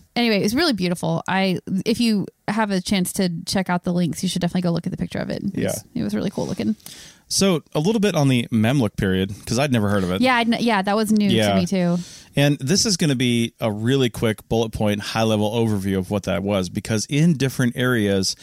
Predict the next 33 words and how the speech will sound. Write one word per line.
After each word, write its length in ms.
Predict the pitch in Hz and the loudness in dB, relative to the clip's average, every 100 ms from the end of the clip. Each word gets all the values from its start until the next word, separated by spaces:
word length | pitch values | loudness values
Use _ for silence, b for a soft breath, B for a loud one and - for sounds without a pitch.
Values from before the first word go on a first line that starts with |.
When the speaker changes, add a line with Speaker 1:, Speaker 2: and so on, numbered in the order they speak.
| B B B B | B B B B
Speaker 2:
it 140 | - - | -10 -6
kinda 360 | 156 139 151 | -2 2 2
meant 240 | 120 113 107 | 4 2 0
different 360 | 107 - 92 | -4 -2 -4
things, 400 | 101 90 - - | -2 -4 -4 0
like 100 | 247 | 4
Speaker 1:
Mm-hmm. 80 | 240 | 4
Speaker 2:
variations 600 | 110 104 104 104 101 101 | 4 4 2 0 0 -2
on 140 | 98 92 | 0 0
this 160 | 95 | 0
same 300 | - 110 95 | 0 0 -2
theme, 420 | 92 - 101 - 90 - | -4 -4 -4 -4 -8 -8
right? 300 | - 98 101 - | -4 -4 -4 -4
And, 240 | 107 101 | -2 0
and 220 | 98 98 | 0 0
what, 160 | 95 98 _ _ - - - | 2 -2 _ _ -20 -20 -8
what 240 | 104 107 | -4 -2
this 220 | 110 - - _ | -2 -4 -6 _
period 320 | - 110 98 | -2 0 0
really 200 | 92 92 | 0 0
meant. 340 | 90 92 95 - B B B B B | 0 0 -2 -10 B B B B B
But 140 | - 120 | -4 0
the 220 | 123 117 _ _ _ _ - | 0 -2 _ _ _ _ 0
Mamluk 480 | 120 156 208 131 | 2 4 4 2
period 420 | - 170 185 113 104 | -2 2 4 4 2
refers 480 | 104 - 165 190 - | -2 0 0 0 0
to 280 | 131 120 110 | 2 2 0
Mamluks, 840 | 107 101 147 196 90 92 - - - | 2 2 4 2 2 -2 -4 -4 -6
and 320 | - 131 117 | -6 -2 0
there's 200 | 107 101 | 2 0
a, 80 | 110 - | -4 -4
or 100 | 113 | -2
the, 180 | 104 | -2